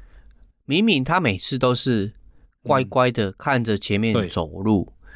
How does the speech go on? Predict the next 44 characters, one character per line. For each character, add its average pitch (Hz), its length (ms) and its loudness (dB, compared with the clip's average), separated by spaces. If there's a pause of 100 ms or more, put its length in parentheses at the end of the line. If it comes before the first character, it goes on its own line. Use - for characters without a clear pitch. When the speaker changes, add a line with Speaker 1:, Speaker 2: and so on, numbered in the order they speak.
(240)
Speaker 1:
拿 107 240 2
着 117 140 -2
他 127 180 2
的 113 100 2
手 90 300 0
机， 107 260 0
Speaker 2:
对。 - 80 -8
Speaker 1:
提 107 180 -2
着 110 200 0
他 110 180 2
的 107 120 -2
卡 95 200 -2
办， 98 240 -2
Speaker 2:
对。 - 40 -14 (680)
Speaker 1:
为 208 160 4
什 135 200 -2
么 90 200 -4
就 - 120 -8
感 95 140 -4
觉 95 160 -2
怪 113 200 0
怪 98 240 0
的？ - 140 -8
Speaker 2:
哦。 - 60 -10 (360)
Speaker 1:
那， 220 240 2 (240)
但 214 140 0
是 214 120 -2
就 196 200 0
我 101 80 0
在 175 160 2
云 113 160 2
的 117 100 2
过 143 220 4
程， 101 180 -4
Speaker 2:
嗯。 95 40 -8
Speaker 1:
我 98 120 0
会 131 80 2
觉 135 140 -4
得 107 320 -2 (260)
对 160 140 0
他 139 140 2
是 139 160 0
一 143 120 2
点 98 340 0